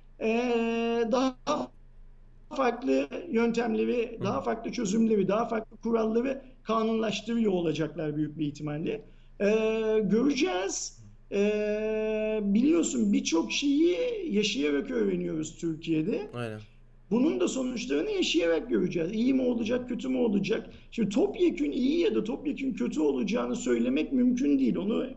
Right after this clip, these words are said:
Speaker 1: belirtelim. Yani bence, e, temsilci bulunduracak tabii ki bu adam. Yani hani Twitter'ın Türkiye'de temsilcisi yok. Olur mu abi? Sen bu ülkeden reklam topluyorsun, parayı götürüyorsun umuduyla ama Türkiye'de bir tane bile ofisin yok. Açacaksın yani o ofisi.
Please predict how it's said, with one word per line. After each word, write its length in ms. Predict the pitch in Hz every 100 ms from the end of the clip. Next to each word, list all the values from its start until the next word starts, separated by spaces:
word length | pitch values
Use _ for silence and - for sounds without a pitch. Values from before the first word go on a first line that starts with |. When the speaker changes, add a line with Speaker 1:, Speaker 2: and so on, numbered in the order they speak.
| -
Speaker 1:
belirtelim. 480 | 226 247 - 202 170
Yani 380 | 190 220 202 - - -
bence, 840 | 160 190 226 233 202 220 262 320 - - - - -
e, 400 | 185 185 175 175
temsilci 560 | 202 196 - 226 202 240
bulunduracak 720 | 233 240 233 247 233 392 349
tabii 280 | 392 359 196
ki 100 | 196
bu 80 | 175
adam. 140 | - - - - -
Yani 400 | 175 175 185 185
hani 380 | 196 202 - - - - -
Twitter'ın 560 | 208 208 - 220 214 208
Türkiye'de 500 | 226 208 202 202 208
temsilcisi 640 | 208 185 175 165 180 -
yok. 380 | 165 156 165 - - - -
Olur 280 | 180 240 190
mu 60 |
abi? 200 | 170 165
Sen 280 | - 240 247
bu 120 | 247
ülkeden 360 | 247 247 180 123
reklam 360 | 240 - 269 226
topluyorsun, 560 | 254 - 202 - 226
parayı 340 | 202 208 220 226
götürüyorsun 540 | 208 220 226 208 196
umuduyla 520 | 180 180 151 165 196
ama 180 | 285 208
Türkiye'de 480 | - 214 - 208 208
bir 80 | 220
tane 300 | 226 185 196
bile 100 | 254
ofisin 440 | 226 208 - 330
yok. 200 | 185 -
Açacaksın 500 | 180 190 214 - -
yani 280 | 330 294 202
o 140 | 156
ofisi. 340 | 143 - -